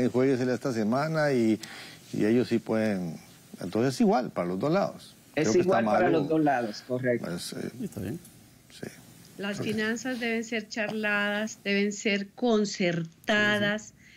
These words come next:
Speaker 4: Y si los hijos están grandes, ellos tienen que saber si hay dinero o no hay dinero. O sea, yo sí creo que en cuanto a las finanzas, muchos hogares hoy, eh, se separan por las finanzas.
Speaker 3: Ujú.
Speaker 4: Porque es que no hay suficiente, porque es que él no trajo, porque ella no trajo. No, yo creo que eso es sentarse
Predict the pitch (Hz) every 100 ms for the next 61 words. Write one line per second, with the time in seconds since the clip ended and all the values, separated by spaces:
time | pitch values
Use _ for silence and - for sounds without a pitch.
0 | - - 214 233 196 196 214 254 233 208
1 | 190 196 202 208 220 - 190 214 - -
2 | 247 254 262 277 233 220 175 175 180 233
3 | 208 220 214 208 202 202 185 165 180 185
4 | 139 - _ - - - - 196 214 214
5 | 233 277 262 254 254 226 208 190 175 170
6 | 190 175 170 202 247 285 359 311 220 208
7 | 233 247 277 - - - - - - -
8 | - - - 247 247 208 240 240 285 285
9 | 226 190 190 185 196 175 147 - - _
10 | - 117 90 95 107 - 226 226 220 262
11 | 240 233 240 220 247 233 233 220 208 190
12 | 190 208 214 214 208 214 226 214 180 180
13 | 180 175 190 202 196 202 185 156 156 180
14 | 214 208 208 233 226 226 233 226 226 277